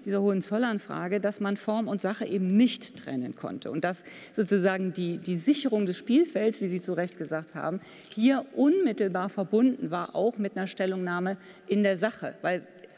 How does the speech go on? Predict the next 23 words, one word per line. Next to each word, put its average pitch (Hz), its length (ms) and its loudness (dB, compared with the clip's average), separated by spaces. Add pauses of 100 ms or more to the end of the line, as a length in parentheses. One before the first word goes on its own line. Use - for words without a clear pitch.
(400)
daran 196 340 -4
hing 254 260 8
gewissermaßen, 170 840 -2 (340)
ähm, 160 360 2 (100)
die, 175 380 2
äh, 156 340 0
die, 165 200 -4
die 170 120 -4
ganze 180 680 0
rechtlich-politische, 175 1000 -2 (260)
äh, 156 260 0 (240)
ähm, 147 500 0 (460)
Bewertung 160 600 0
und - 180 -4
auch 170 160 -2
die, 165 300 -4 (220)
der - 160 -2
Ausgang 180 460 0
dieser 160 240 -2
ganzen, 165 420 -4
äh, - 80 -6
Rechtsverfahren. 147 720 -4
Also 175 260 0